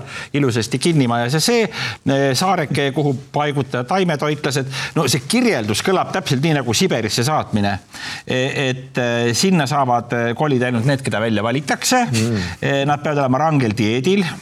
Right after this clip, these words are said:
ja nende väljaheited suunatakse tagasi nende toidu tootmisesse. No täpselt nagu kõl-, Kolõmaa sunnitöölaagri kirjeldus.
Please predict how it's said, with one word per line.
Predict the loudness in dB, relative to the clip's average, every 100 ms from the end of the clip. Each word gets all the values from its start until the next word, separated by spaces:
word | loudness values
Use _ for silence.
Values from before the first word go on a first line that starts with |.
| -18 -20 _ -8 -4 -2
ja | 0 2
nende | 2 2 2 2
väljaheited | 2 2 2 0 -2 0
suunatakse | 2 0 0 -2 -2 -2
tagasi | 0 0 0 2 2 2
nende | 2 0
toidu | 0 -2 0
tootmisesse. | 0 -2 -2 -4 -2 -2 -4
No | -2 -2
täpselt | -2 -2 -2 0
nagu | 0 0
kõl-, | 0 0 0
Kolõmaa | 0 2 4 4 4 4 2 -2 -8
sunnitöölaagri | -2 2 2 2 2 2 2 0 0
kirjeldus. | 0 -2 -6